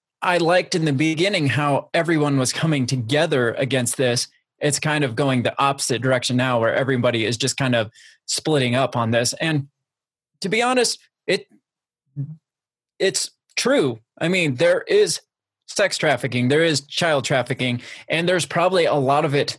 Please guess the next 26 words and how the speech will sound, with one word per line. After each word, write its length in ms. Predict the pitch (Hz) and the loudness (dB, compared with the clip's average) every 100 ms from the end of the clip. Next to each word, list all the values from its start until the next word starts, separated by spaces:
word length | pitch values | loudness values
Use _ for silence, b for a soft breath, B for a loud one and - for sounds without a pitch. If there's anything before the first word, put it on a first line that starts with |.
| - | -4
down 320 | 147 143 147 | -2 0 2
where 180 | 131 127 | 2 2
they 160 | 127 123 | 2 4
are 180 | 117 | 4
right 200 | 107 101 | 2 0
now 260 | 113 117 113 | 0 0 -2
in 220 | - 131 | 0 0
Arizona. 540 | 131 127 113 127 120 - B B B _ _ _ | 0 0 0 0 0 -4 B B B _ _ _
Stuff 380 | - - 180 185 | -6 0 0 2
that, 340 | 185 165 143 - 160 | 2 4 2 -2 -2
um, 360 | 151 127 107 _ 139 | 0 0 -4 _ -2
we 200 | 143 165 | -2 0
can't 500 | 147 175 - 165 139 | 0 0 0 -4 -2
disprove 520 | 190 190 185 214 208 | -2 0 2 2 2
that 160 | 143 120 | 0 0
hasn't 340 | 151 190 202 | 0 0 0
been 160 | 208 202 | -2 0
debunked 440 | 190 175 233 214 - B B | -2 -2 -8 -8 -14 B B
is 280 | - 151 123 117 | -4 -2 -2 -6
this 260 | 131 156 - | -2 -2 2
elementary 560 | 170 180 180 180 156 | 2 2 2 0 0
school 280 | 139 147 135 | 0 0 2
that 180 | 135 120 | 2 2
we 80 | 143 | 0
showed 280 | 165 143 135 | 2 2 2
with 240 | 143 | 0